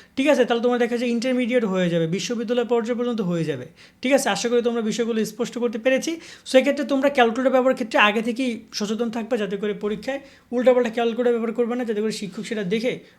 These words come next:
বাইরে ফালাই দেয়, এমনটা যেন না হয়। আজকের মতো আমরা এই ভিডিওটা এখানেই ক্লোজ করছি। তোমরা কোন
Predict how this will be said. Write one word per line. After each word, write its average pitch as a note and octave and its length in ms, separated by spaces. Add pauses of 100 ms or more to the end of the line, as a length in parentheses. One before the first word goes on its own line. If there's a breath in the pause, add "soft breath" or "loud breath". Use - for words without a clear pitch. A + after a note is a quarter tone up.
(100)
বাইরে F3 240
ফালাই D#3+ 320
দেয়, D3+ 120
এমনটা G#3 260
যেন G3 140
না D3+ 160
হয়। C3+ 180 (520 loud breath)
আজকের F#3+ 300
মতো C4+ 160
আমরা C#4+ 280
এই B3+ 280
ভিডিওটা A#3+ 240
এখানেই G#3+ 200
ক্লোজ E3+ 240
করছি। C3 340 (200)
তোমরা A3+ 260
কোন B3+ 360